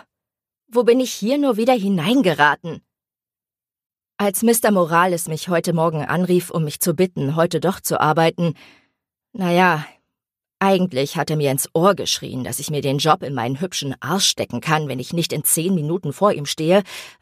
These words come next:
aber lassen wir das. Dachte ich echt noch, dass dieser Tag nicht schlimmer werden könnte.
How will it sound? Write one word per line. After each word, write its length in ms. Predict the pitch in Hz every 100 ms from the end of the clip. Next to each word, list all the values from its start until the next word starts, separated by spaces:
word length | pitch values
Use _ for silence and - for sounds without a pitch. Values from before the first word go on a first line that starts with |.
| _ _
aber 200 | 190 160
lassen 320 | 127 131 - 123
wir 80 |
das. 300 | 120 110 - - - _ _ _ _ _ -
Dachte 340 | 220 226 -
ich 180 | 220 -
echt 260 | 247 -
noch, 200 | 170 185
dass 180 | - 185
dieser 260 | - 220 220
Tag 220 | 214 214
nicht 200 | 208 -
schlimmer 400 | - 254 269 143
werden 240 | 123 117
könnte. 400 | 127 165 143 104